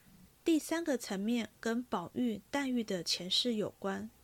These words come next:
为什么整个大观园只有宝玉与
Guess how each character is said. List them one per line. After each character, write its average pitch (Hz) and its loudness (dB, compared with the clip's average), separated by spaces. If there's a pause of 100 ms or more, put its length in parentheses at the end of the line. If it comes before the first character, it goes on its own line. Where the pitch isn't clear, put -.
(140)
为 403 0
什 240 0
么 196 -2
整 175 -2
个 180 -2
大 285 -2
观 247 0
园 185 0
只 214 -2
有 247 4
宝 - -4
玉 240 0
与 208 -4